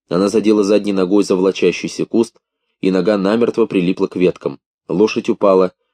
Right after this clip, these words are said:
немного подергалась и затихла. Одна из нитей опустилась мне на руку,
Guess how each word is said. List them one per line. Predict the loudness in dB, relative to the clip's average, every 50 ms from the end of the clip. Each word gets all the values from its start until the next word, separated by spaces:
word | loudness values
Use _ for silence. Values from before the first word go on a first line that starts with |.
| _ _
немного | -6 -6 -2 0 0 0 0 -2
подергалась | -2 -2 0 2 2 2 2 2 2 0 0 0 -2 -4
и | -4
затихла. | -2 -2 -4 -4 -6 -8 -8 -8 -12 -14 -14 _ _ _ _ _ _ _ _ _ _ _ _ _ _ _ _ _ _ _ _ _ _
Одна | -2 -2 -2 0 0 2
из | 2 0 0 0
нитей | -4 -2 -2 -2 -2 0
опустилась | 0 -2 -2 -2 -4 -6 -2 0 2 2 2 0 -4
мне | -6 -4 -4 -2 0
на | 0 0 0
руку, | 0 -2 -2 -6 -8 -10